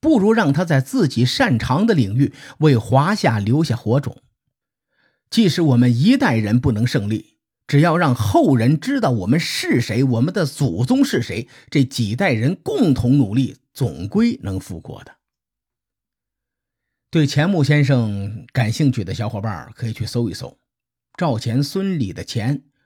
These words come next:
穆桂英的穆。题外话说完了，咱们言归正传。我个人认为呢，孙武应该是真实存在的，而且和孙膑不是同一个人。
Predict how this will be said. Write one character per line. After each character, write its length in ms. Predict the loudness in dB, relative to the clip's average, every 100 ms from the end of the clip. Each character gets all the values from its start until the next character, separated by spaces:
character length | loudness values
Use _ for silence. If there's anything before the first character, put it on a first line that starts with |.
| -6
穆 300 | 0 0 0
桂 220 | -2 0
英 260 | 0 0 0
的 80 |
穆。 240 | -4 -10 -14 _ _ _ _ _ _ _ _ _ _ _ _ _ -4
题 140 | 0
外 160 | 0 0
话 160 | 0
说 140 | 0 0
完 120 | -2
了， 180 | -4 -10 -14
咱 140 | -6
们 100 | -2
言 160 | -2 -2
归 140 | -4
正 120 | -4
传。 220 | -4 -6 _ _ _ _ _ _ _ _
我 140 | -2 0
个 180 | 2 0
人 140 | 2
认 140 | 0 0
为 120 | -2
呢， 240 | -2 -6 _ _ _ -10
孙 340 | 0 2 2
武 360 | 0 0 -2 -2
应 260 | 2 4 4
该 180 | 2
是 160 | 0 -2
真 220 | 2 2
实 160 | 4 0
存 180 | -4 -6
在 180 | -8 -10
的， 120 | -20 _ _ _
而 180 | -2 -2
且 140 | -2
和 120 | -2
孙 320 | -2 2 4
膑 220 | 4 0 -6 -4
不 280 | -2 0
是 180 | -2 -2
同 240 | -2 -2 -4
一 60 |
个 120 | -6
人。 220 | -10 -12